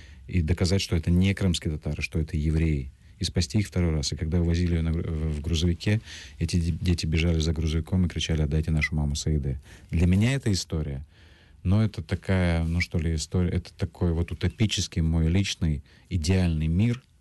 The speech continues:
идеального с-, человеческого общежития, где всё равно какой-то национальности, где всё равно, э, где есть самое главное — сочувствие и любовь.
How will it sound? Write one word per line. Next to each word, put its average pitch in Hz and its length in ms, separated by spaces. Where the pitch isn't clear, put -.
идеального 82 540
с-, - 160
человеческого 82 640
общежития, 87 520
где 82 180
всё 90 180
равно 92 200
какой-то 76 340
национальности, 65 760
где 85 220
всё 101 200
равно, 95 340
э, 85 120
где 90 220
есть 95 240
самое 85 320
главное — 71 580
сочувствие - 600
и 78 40
любовь. 76 380